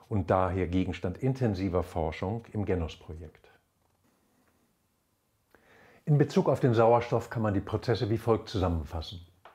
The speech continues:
Die Photosynthese des Phytoplanktons produziert in der oberen Wassersäule Sauerstoff. Hier sind die Gehalte hoch.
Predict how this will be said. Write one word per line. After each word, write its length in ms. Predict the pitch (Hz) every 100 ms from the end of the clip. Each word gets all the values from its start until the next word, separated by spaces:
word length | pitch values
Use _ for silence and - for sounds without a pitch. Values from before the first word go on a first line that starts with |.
| _ _ - - -
Die 80 | 107
Photosynthese 880 | 120 113 101 98 - - 107 131 131
des 160 | 113
Phytoplanktons 960 | - 156 123 - 90 87 101 98 131 -
produziert 800 | - 110 98 - - 151 185 190
in 140 | 135
der 140 | 120 120
oberen 360 | 110 98 87
Wassersäule 540 | 90 87 90 101 101 92
Sauerstoff. 680 | 92 82 - - - - _ _ _ _ _ _ -
Hier 240 | 113 113 110
sind 260 | 110 113
die 80 | 131
Gehalte 420 | 117 104 110 110
hoch. 380 | 104 92 - -